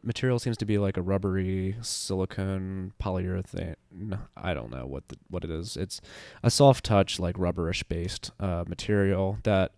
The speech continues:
it, it feels nice, um, but I'm, I'm kind of concerned about the long-term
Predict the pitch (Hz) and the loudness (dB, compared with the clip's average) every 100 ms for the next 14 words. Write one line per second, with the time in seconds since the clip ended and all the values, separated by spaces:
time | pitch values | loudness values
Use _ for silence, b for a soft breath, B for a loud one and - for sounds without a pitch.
0 | _ _ _ 117 - 123 - 120 117 117 | _ _ _ -2 0 -2 2 6 6 4
1 | 117 113 107 - - - 104 98 92 92 | 2 2 0 -6 -10 -2 0 0 -2 -4
2 | - B B B B 101 71 107 101 - | -10 B B B B 0 2 2 0 -6
3 | - B B B B B B - 104 123 | 2 B B B B B B -8 -2 0
4 | - - 107 104 98 - 98 98 95 95 | -2 -2 0 0 -2 -4 -2 0 0 0
5 | 92 - 95 92 95 92 90 90 98 | 0 -2 -2 -2 -2 -2 -2 -4 -8